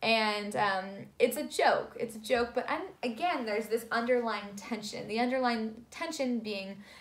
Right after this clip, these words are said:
Ted's kind of wondering, like, "We were on the same level, now you're ahead of me.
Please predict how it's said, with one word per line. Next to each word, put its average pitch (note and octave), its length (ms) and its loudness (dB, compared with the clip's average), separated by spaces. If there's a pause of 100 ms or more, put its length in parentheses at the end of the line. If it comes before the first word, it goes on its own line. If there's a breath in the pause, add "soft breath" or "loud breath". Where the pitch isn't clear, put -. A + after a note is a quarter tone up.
(160 loud breath)
Ted's A#3 260 2
kind B3 220 0
of A3 120 -2
wondering, G#3+ 400 0
like, F#3+ 240 -6 (120)
"We A#3 140 2
were A#3+ 160 4
on A3 140 4
the G#3+ 80 -4
same G3+ 280 -4
level, G3 640 0
now G#3 340 0
you're G#3 200 2
ahead G3+ 340 0
of G3 140 -2
me. F#3+ 340 -10